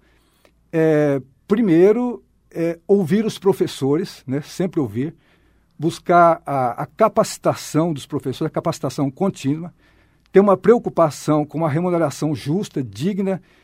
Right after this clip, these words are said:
e que incentive a formação deles. E também que nas questões de educação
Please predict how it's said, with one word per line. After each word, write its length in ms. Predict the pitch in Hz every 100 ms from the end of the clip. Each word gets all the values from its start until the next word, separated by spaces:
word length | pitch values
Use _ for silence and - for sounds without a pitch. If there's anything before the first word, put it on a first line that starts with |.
| _ _ -
e 100 | 165
que 120 | 196
incentive 800 | 190 214 - 185 220 185 208 196
a 140 | 180 170
formação 520 | 208 208 202 - 202
deles. 400 | 143 113 - _ _ _ _ _ _
E 120 | 196
também 580 | - 240 175 190 254 240
que 480 | - 214 240 247 - _
nas 840 | 185 190 202 196 - - - - _ _
questões 720 | 202 190 - 170 165 - -
de 160 | 156 139
educação 680 | 240 180 131 - 180 202